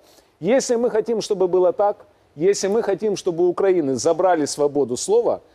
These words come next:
вместе со свободой слова у вас заберут всё.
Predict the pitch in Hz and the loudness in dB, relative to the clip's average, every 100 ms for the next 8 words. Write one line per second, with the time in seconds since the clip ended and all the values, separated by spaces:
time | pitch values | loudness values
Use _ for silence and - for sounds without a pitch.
0 | _ 127 135 175 233 214 185 - 165 175 | _ -8 -2 0 0 0 -2 -2 -2 0
1 | 170 180 147 143 - 214 185 - 147 185 | 0 0 0 0 0 0 0 0 0 0
2 | 151 160 160 175 160 - 156 120 | 0 0 0 0 -2 -6 -2 0